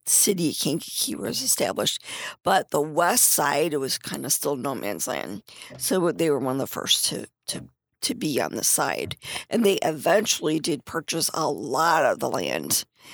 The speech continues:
and then resold it, uh, eventually.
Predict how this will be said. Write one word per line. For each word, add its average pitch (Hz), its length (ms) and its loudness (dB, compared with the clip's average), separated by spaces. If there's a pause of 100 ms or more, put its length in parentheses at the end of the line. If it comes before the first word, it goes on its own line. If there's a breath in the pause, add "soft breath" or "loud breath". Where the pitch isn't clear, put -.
(120)
and 160 200 0
then 147 100 0
resold - 500 -2
it, - 380 -4 (240)
uh, - 240 -14
eventually. - 640 -6